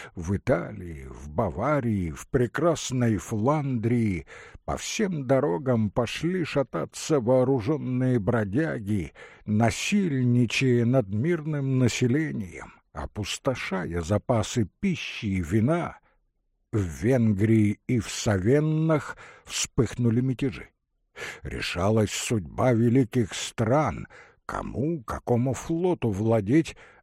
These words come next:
океанами. Дела на Востоке пришлось предоставить самим себе. Карл, сгоряча после Нарвы, собрался броситься за Петром вглубь Московии,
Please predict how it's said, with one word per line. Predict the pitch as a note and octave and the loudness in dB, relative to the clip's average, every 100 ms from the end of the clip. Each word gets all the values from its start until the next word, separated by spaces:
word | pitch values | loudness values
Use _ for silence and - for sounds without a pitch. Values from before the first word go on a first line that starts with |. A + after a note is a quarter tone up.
| - | -4
океанами. | C#3+ - F#3+ F3+ F#2+ G#1 G#1 - _ _ _ _ _ _ | -4 0 0 0 -2 -8 -12 -14 _ _ _ _ _ _
Дела | G#2+ E2+ A#2 A#2+ A#2+ | -8 0 2 4 2
на | G#2+ G#2 | 2 2
Востоке | G2 F2 - - E3 B2 - - - - - _ | 0 -2 -8 -4 -4 -4 -10 -12 -16 -20 -20 _
пришлось | - G3 - E3 E3 D3 - | -2 0 0 0 2 0 0
предоставить | - C3 A#2+ G#2+ - - B2 G#2 F#2+ | 0 2 2 0 0 2 4 2 0
самим | - D3+ B2 A2 D#2+ | -2 0 2 0 -2
себе. | - - G#2 - - _ _ _ _ _ _ _ _ _ _ _ _ | -6 -2 -2 -4 -14 _ _ _ _ _ _ _ _ _ _ _ _
Карл, | - F#2 G#2 F#2 C#2+ C#2+ - - - - | -4 0 2 0 -4 -12 -16 -20 -20 -10
сгоряча | G#2+ F#2 A2 A2 - C#3+ A2+ | -8 0 2 2 2 2 2
после | A#2 G#2 - A2+ G2+ | -2 -4 -4 -2 0
Нарвы, | A2 C#3 A#2+ F#2+ F#2+ | 0 0 -2 -2 -4
собрался | - - B2+ G2 A#2 C#3+ C3 - D3 | -2 -2 -2 0 -2 0 -2 0 0
броситься | G#2+ A#2 D#3+ - D3 A2+ D3+ | 2 2 0 0 -2 0 -2
за | A#2 A#2+ | 2 2
Петром | A#2+ C3 - D3 D3+ A#2 - - | 2 0 0 0 0 -2 -10 -14
вглубь | F#2+ D2+ C#2+ A2 E3+ C3 - | -12 -12 -4 2 2 2 0
Московии, | D#3 D#3 - - G3+ F3+ G2 A#1 G1+ G1+ | 2 2 0 -6 0 0 0 -8 -12 -14